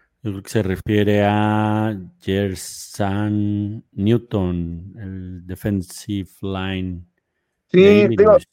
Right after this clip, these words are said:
Speaker 2: el, el college es, es, es muy interesante. Si también ustedes tienen chance, pues, todos, es, es muy, es muy apasionante. El tema, el problema es que luego hay parti-,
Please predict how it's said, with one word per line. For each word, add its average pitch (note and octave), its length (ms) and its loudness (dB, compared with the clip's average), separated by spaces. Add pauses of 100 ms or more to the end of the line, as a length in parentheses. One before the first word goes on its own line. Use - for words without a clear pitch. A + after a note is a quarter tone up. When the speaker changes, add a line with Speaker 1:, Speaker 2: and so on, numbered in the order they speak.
(420)
Speaker 2:
el, C4 240 4
el - 120 6
college C#4+ 340 6
es, A#3 140 2
es, F3+ 220 4
es F3 220 0
muy E3+ 200 6
interesante. C#3 640 6 (160)
Si A#2 240 2
también C3+ 220 4
ustedes C#3 240 4
tienen C3+ 260 4
chance, B2+ 300 2
pues, - 340 -16
todos, B2 360 6 (440)
es, B2 220 2
es C#3 140 2
muy, C#3 420 6
es C3+ 160 2
muy D3 180 4
apasionante. C3+ 720 4
El B2+ 220 0
tema, C#3+ 160 6
el - 80 0
problema G3 260 4
es - 60 -2
que D3+ 100 4
luego D#3+ 140 4
hay D#3+ 60 -2
parti-, B2+ 400 4